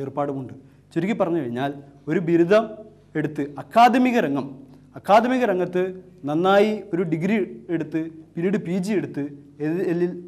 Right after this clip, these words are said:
അല്ലെങ്കിൽ ഒന്നിലധികം ബിരുദം എടുക്കുന്നത് കൊണ്ട് ഒരിക്കലും ഒരു കാലത്തും നഷ്ടം വരാൻ പോകുന്നില്ല. അവർക്കൊരു മേഖലയില്ലെങ്കിൽ മറ്റൊരു മേഖലയിൽ സാധ്യതയുണ്ട്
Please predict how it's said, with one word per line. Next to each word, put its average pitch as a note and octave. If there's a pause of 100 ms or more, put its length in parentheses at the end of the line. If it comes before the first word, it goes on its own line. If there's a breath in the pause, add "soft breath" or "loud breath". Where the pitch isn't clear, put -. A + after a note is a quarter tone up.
(180)
അല്ലെങ്കിൽ F3 (140)
ഒന്നിലധികം G3+ (120)
ബിരുദം E3+
എടുക്കുന്നത് D3+
കൊണ്ട് B2 (520 loud breath)
ഒരിക്കലും E3+ (180)
ഒരു C#3
കാലത്തും C3+
നഷ്ടം D#3+
വരാൻ B2+ (340)
പോകുന്നില്ല. B2 (380 loud breath)
അവർക്കൊരു D#3+
മേഖലയില്ലെങ്കിൽ B2 (320 loud breath)
മറ്റൊരു D3
മേഖലയിൽ A#2+ (240)
സാധ്യതയുണ്ട് B2